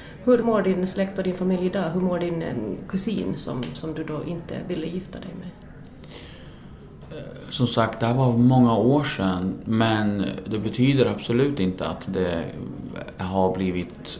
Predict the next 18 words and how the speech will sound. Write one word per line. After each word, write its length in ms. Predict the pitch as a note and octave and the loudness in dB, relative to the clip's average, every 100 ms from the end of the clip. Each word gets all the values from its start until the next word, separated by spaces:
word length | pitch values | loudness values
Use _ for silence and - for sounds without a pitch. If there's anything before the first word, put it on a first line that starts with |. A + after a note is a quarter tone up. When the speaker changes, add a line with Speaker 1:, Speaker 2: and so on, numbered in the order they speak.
| - | -8
Speaker 2:
hundra 400 | G2+ G#2 G2 F#2+ | 2 4 6 4
procent 400 | - G2+ F#2+ F#2 | 2 2 2 4
bra 280 | A#2 C3+ A2+ | 4 6 4
idag 200 | F#2 F#2 | 2 2
i 80 | F#2 | 2
alla 220 | F2+ F#2 | 2 2
läger. 640 | G2+ C3 F#2+ - - - - | 2 0 0 -2 -6 -8 -4
Eh, 340 | - F#2+ F#2 F#2 | 0 2 2 2
om 80 | G#2 | 0
vi 60 | |
tittar 260 | G2 G2 G2+ | 0 0 0
på 160 | G#2+ | 4
relationen 560 | G2+ G2 G2 A2+ A2 G2+ | 4 4 2 2 2 2
mellan 280 | F#2+ F#2+ F#2+ | 2 2 2
mig 140 | G2+ | 4
och 60 | G2 | 4
min 160 | G2 | 4
pappa, 520 | G2 G2+ - - A2+ | 2 -4 -2 0 0